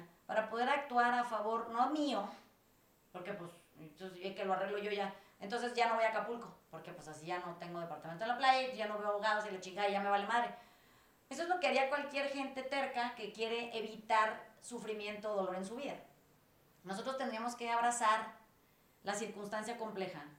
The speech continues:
la tendríamos que enfrentar y, y tendríamos que entender que, como dijiste ahorita,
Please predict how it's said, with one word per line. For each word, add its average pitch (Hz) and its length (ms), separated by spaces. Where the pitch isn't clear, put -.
la 190 220
tendríamos 208 500
que 226 80
enfrentar 220 720
y, 214 300
y 226 140
tendríamos 220 400
que 269 80
entender 262 460
que, 247 220
como 214 220
dijiste 208 320
ahorita, 190 380